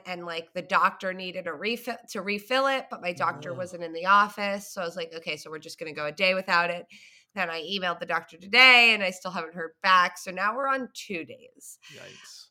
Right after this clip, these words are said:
Speaker 1: Um, and the thing is, is, like, I will say it, this is the medicine I'm on, like, the lowest dosage of. So it's not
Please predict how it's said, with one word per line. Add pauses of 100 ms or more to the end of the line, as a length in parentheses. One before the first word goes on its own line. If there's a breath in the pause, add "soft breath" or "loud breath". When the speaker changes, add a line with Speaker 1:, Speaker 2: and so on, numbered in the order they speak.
(160)
Speaker 1:
Um, (520 loud breath)
and
the
thing
is,
is,
like, (680)
I
will
say
it,
this
is
the
medicine
I'm
on,
like,
the
lowest
dosage
of.
So
it's
not